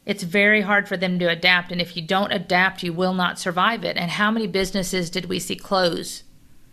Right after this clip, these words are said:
during covid that didn't adapt to covid,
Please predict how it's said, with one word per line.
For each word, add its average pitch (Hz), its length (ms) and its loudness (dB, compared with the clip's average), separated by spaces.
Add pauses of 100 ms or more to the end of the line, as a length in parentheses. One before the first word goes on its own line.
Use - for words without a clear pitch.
during 185 300 0
covid 175 540 -2 (380)
that 202 220 -2
didn't 196 380 2
adapt 185 800 -2 (640)
to 214 80 0
covid, 247 640 0